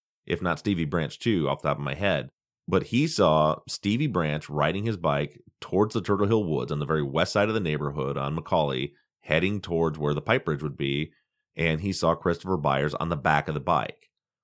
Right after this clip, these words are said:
Well, from several other sightings, we know that that's exactly how those two were riding. That Chris was originally on a skateboard, then he got on the back of Stevie Branch's so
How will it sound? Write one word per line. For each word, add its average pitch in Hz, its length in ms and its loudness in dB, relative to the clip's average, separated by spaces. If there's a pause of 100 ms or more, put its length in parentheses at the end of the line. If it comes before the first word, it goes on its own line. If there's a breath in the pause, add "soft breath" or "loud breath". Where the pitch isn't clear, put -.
(120)
Well, 85 300 4
from 82 400 2
several 117 500 4
other 98 240 6
sightings, 90 540 0
we 82 100 -2
know 98 240 2
that 82 140 0
that's 85 160 0
exactly 78 760 -2
how 78 340 2
those 80 320 -2
two 76 180 -4
were 78 140 0
riding. 82 500 2 (400)
That - 100 -14
Chris 87 220 0
was 73 100 -4
originally 73 340 0
on 67 60 -4
a 69 60 -6
skateboard, 98 720 2 (300)
then 73 120 -4
he 73 80 -2
got 76 160 0
on 78 80 0
the 76 60 0
back 73 240 0
of 76 80 -8
Stevie 73 280 -4
Branch's 69 380 -4 (920)
so 80 440 4